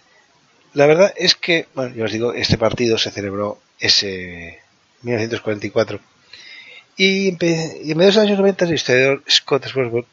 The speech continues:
le dio por entrevistar al prestigioso coach McLendon para un reportaje sobre el cincuenta aniversario de la Liga de Universidades para Negros. Reparando sus hitos, dejó caer,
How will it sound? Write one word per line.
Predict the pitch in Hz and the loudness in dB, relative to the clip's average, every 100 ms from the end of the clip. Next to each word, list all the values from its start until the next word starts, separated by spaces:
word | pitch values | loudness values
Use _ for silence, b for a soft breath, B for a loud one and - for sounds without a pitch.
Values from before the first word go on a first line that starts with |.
| _ _ _ | _ _ _
le | 135 123 | 0 0
dio | 127 139 147 | 2 -2 -2
por | - 123 | -2 -2
entrevistar | 113 110 101 123 | -2 -2 0 2
al | 113 | 2
prestigioso | 110 - 110 101 - | 0 -6 -6 -6 -4
coach | 104 104 | -4 -4
McLendon | 98 95 98 92 92 - B B B B B | -8 -8 -6 -8 -12 -16 B B B B B
para | - 131 | 0 0
un | |
reportaje | 135 135 123 117 117 | 0 -2 0 0 0
sobre | 120 | -2
el | 104 | -4
cincuenta | 104 113 113 | -6 -6 -4
aniversario | 107 101 101 104 | -2 -2 0 -2
de | |
la | 95 | -2
Liga | 98 98 | -2 -4
de | 90 | -4
Universidades | 90 - 95 92 | -2 -2 -2 -6
para | - 90 | -6 -4
Negros. | 92 90 85 - B B B _ | -4 -6 -8 -12 B B B _
Reparando | 139 135 139 160 190 | 2 2 0 -2 -2
sus | 190 - | 2 0
hitos, | 196 180 | 0 -2
dejó | 160 165 | -2 2
caer, | 165 | 2